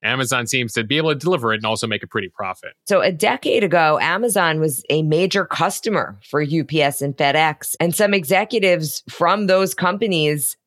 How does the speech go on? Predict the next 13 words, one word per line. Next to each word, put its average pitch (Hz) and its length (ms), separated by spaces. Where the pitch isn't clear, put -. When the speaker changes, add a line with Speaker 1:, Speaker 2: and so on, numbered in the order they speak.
Speaker 2:
and 156 160
analysts 151 800
basically 180 520
mocked 151 680
the 156 160
idea 143 600
that 151 300
Amazon 156 640
would 139 140
one 147 300
day 139 300
supplant 135 680
them. 196 320